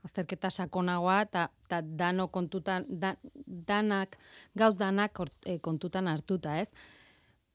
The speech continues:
Batzutan ger-, gertatzen da baita, komunikatzeko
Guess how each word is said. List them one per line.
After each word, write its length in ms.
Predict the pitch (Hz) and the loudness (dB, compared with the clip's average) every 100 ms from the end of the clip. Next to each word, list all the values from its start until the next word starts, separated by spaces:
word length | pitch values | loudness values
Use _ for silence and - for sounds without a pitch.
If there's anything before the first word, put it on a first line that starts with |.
| _ _ _ _ _ _ | _ _ _ _ _ _
Batzutan 560 | 349 240 208 262 277 262 | -6 0 0 2 2 4
ger-, 220 | 196 196 | 4 4
gertatzen 480 | 214 196 190 196 233 | 0 -2 0 0 2
da 140 | 220 196 | 2 4
baita, 300 | 196 196 208 247 _ _ | 4 2 0 -2 _ _
komunikatzeko 920 | - 180 190 233 233 208 190 - 185 | 2 4 6 4 2 -4 -4 -2 0